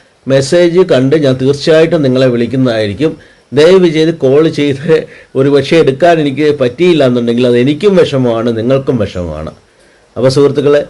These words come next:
ഞാൻ വീണ്ടും ഈ എൻ്റെ വീഡിയോ സീരീസ് ആരംഭിക്കുകയാണ്. കുറച്ച് നാളെനിക്ക് ചില കാരണങ്ങളാൽ നിർത്തിവെക്കേണ്ടി വന്നു. ഇനി അത് മാക്സിമം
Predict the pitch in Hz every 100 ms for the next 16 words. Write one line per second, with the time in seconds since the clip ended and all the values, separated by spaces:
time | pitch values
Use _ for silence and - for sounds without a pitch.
0 | - 120 123 131 147 147 160 - 123 120
1 | 120 123 120 127 127 135 131 131 127 123
2 | 110 117 120 131 127 110 101 123 - _
3 | _ 117 120 160 139 123 120 117 113 120
4 | 117 110 120 113 113 113 117 117 117 120
5 | 120 92 107 92 147 143 - 113 104 95
6 | 95 151 - - _ - 127 135 127 123
7 | 123 123 110 117 117 - 131 139 131